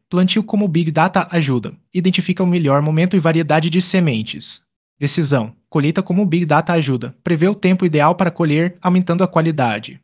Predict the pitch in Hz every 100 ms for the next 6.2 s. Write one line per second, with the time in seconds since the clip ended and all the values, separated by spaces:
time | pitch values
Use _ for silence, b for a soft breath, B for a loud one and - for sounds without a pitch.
0 | _ _ _ - 147 147 160 196 202 -
1 | 156 156 - 156 135 143 131 160 165 151
2 | - 185 175 180 196 220 214 190 196 190
3 | 165 151 156 - 143 147 143 123 160 160
4 | 147 156 160 196 220 226 185 175 175 165
5 | 143 151 170 175 175 175 156 113 98 -
6 | -